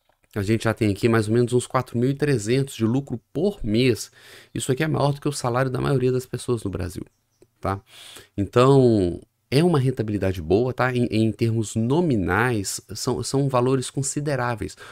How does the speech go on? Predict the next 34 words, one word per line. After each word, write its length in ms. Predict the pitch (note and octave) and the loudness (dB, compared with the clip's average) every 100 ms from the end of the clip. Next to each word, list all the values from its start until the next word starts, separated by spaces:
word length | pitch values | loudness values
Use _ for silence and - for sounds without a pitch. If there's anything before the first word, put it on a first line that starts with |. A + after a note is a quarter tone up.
| - - | -12 -2
Logo 240 | E3+ F3+ | 0 2
no 80 | C#3+ | 2
início 280 | B2+ B2+ A#2 | 2 0 -6
a 20 | |
gente 200 | A#2 - | -8 -6
já 100 | G#2 | -6
tem 240 | - C3+ | -2 -2
um 60 | D#3+ | 0
valor 240 | A2+ G#2 | -2 -4
considerável 680 | G#2 G#2+ G2 F#2 F#2 A#2 E3 - - - - | -6 -8 -4 -2 -4 -4 -8 -12 -18 -20 -16
e 380 | - B2 B2+ B2+ | -4 0 2 2
ao 160 | - A2+ | 2 2
longo 480 | A2 B2+ E3+ D#3 B2 | 2 2 2 0 0
do 360 | A2 G2+ F#2 | 0 0 -2
tempo 360 | - B2+ D#3+ C3+ | -2 -2 0 -6
isso 140 | - - | -8 -6
só 120 | C3 | -4
vai 140 | A2+ | -2
aumentando. 640 | A2+ C#3 D3+ C#3 C#3 B2+ F2+ - - - | -2 -2 -2 0 0 0 -8 -18 -14 -8
Então, 420 | - C3+ C#3 - | 2 2 2 -2
o 400 | - - C3 B2+ - | -8 -2 0 0 -2
crescimento 800 | F#3+ G#3+ - C3 A2 C3+ C#3+ - | -4 -2 -2 0 2 2 -2 -6
que 100 | A2 | -4
veio 260 | A#2+ A2+ | -2 -2
do 140 | G#2+ C#3 | -4 -6
rendimento 500 | D3+ C3+ G#2 C#3 D#3 | -4 -4 -4 -6 -6
é 20 | |
um 20 | |
crescimento 420 | D3+ C#3+ C3+ C3 | -6 -6 -4 -4
muito 220 | C3 C3+ D3 | -4 -4 -2
bom. 300 | C3+ B2+ A2 _ - | 2 2 0 _ -12
Cem 240 | - D#3 | 0 4
mil 140 | C#3+ | 4
reais, 640 | A2+ G2+ G#2+ C#3+ A2+ F#2+ | 6 6 6 4 2 -2